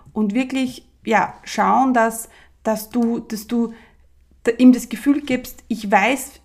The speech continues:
wie es dir geht, ich weiß, was du möchtest und hey, ja, das ist möglich, wenn du, äh, mein Angebot buchst.“ Der vierte Punkt, ähm, eines Angebotes, und das wird auch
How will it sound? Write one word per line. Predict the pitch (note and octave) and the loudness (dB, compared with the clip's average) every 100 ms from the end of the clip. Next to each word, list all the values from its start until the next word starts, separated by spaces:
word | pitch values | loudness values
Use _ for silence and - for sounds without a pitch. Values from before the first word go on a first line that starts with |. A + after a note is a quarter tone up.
| - | -6
wie | A3+ | -4
es | A#3+ | -2
dir | A#3+ | -2
geht, | G3 G3+ A#3+ A4+ - - - - _ _ _ | -2 -2 -4 -4 -10 -20 -20 -20 _ _ _
ich | - A3+ G#3 | -2 0 2
weiß, | F#3+ C4+ C#4 | 2 0 -2
was | C4 | -4
du | B3+ | -2
möchtest | A#3 A3+ A#3 C#4 C4+ - | -2 -2 -2 -4 -4 -6
und | A3+ A3 - | -4 -4 -4
hey, | G#3 A3 C4 - | -2 0 0 0
ja, | G#3 G#3+ A3+ - | 2 2 2 0
das | A3+ A#3+ | 0 -2
ist | B3+ B3 | -6 -4
möglich, | A3 G#3+ G#3+ A3 G3 - - - | -2 -2 0 -2 -4 -14 -18 -4
wenn | G3 G#3+ A#3+ A#3 | 0 2 2 2
du, | A3+ A3+ A#3+ - - _ - | 0 0 -2 -8 -20 _ -2
äh, | G#3+ G3+ | 0 0
mein | G#3 G3+ G3+ G3 | 0 0 -2 -2
Angebot | F3+ F#3 G3 A3 G#3+ | -4 -4 -4 -6 -6
buchst.“ | - - - - - _ _ _ _ _ - - - - - - - | -8 -8 -12 -20 -20 _ _ _ _ _ -20 -20 -20 -20 -20 -4 0
Der | B3+ | 2
vierte | D#4 - F#4+ | 2 2 0
Punkt, | B3+ A#3 A3+ - - | 0 0 0 -2 -2
ähm, | G#3 G3+ G3 G3 | 0 2 2 0
eines | G#3+ A3 G#3+ - | 0 0 -4 -4
Angebotes, | G#3+ A3+ A#3 - G#3 A3+ C4+ C4+ | 0 0 0 -2 -2 -2 -2 -2
und | A#3+ | -4
das | A#3+ | -2
wird | A#3 B3 - G#3 | 0 0 0 0
auch | A3+ D4+ D#4+ | 4 2 0